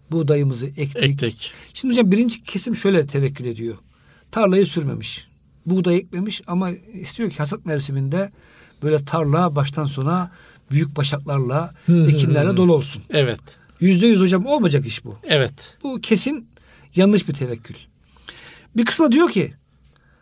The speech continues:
Speaker 1: hani hocanın hikayesi vardır meşhur. Hoca sabah evden çıkmış. Adam demiş, "Nereye gidiyorsun hanımı?"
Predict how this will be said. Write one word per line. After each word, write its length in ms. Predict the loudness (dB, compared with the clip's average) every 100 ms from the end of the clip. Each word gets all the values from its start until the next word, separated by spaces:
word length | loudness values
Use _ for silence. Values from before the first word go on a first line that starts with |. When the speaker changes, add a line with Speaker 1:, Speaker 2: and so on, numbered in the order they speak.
| _
Speaker 1:
hani 140 | 0
hocanın 180 | 2 2
hikayesi 360 | 2 2 2 2
vardır 280 | 2 2
meşhur. 500 | 0 0 -2 -4 -6 _ _ _ _ _ _ _ _ _ _ _ _ _
Hoca 200 | 0 0
sabah 240 | 2 2
evden 220 | 2 2 -2
çıkmış. 440 | -4 -8 -8 -10 _ _ _
Adam 260 | -8 -4 -2
demiş, 220 | -2 -4
"Nereye 160 | -4 -2
gidiyorsun 300 | -2 -2 -4
hanımı?" 280 | -6 -8